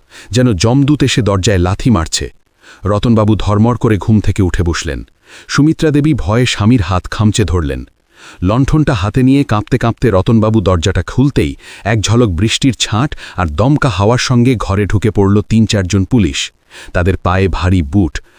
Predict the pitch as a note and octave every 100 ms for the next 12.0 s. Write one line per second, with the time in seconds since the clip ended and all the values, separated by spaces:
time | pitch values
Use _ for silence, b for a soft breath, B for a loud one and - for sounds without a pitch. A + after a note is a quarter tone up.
0 | b - F#2+ F2 E2+ - - C#2 B B
1 | E2 - A2 - A2 F#2 - A2+ C3 -
2 | F#2+ D2 F#2 - C#2 A#1 _ B B B
3 | - G#2 E3 - F3+ A#2 G2+ C#3 C3+ C3
4 | - - G2 A#2+ A#2 G#2+ A#2 - A#2+ G2
5 | F2+ E2+ G#2 G2 A2 - F2 F#2+ G2 -
6 | G#2 G#2+ - D#2+ D2 C2+ A1+ - B B
7 | B B - A2 B2 G#2 F2+ G#2+ B2 B
8 | B - G2+ G2 G2 - C#3 - C3 A2+
9 | - F2+ G2 F#2+ - F#2+ G#2 F#2 G#2 -
10 | B2 G#2 E2 D2+ - A#1 - _ B B
11 | B G2+ C#3+ A#2 A#2+ D#3 - F3 G2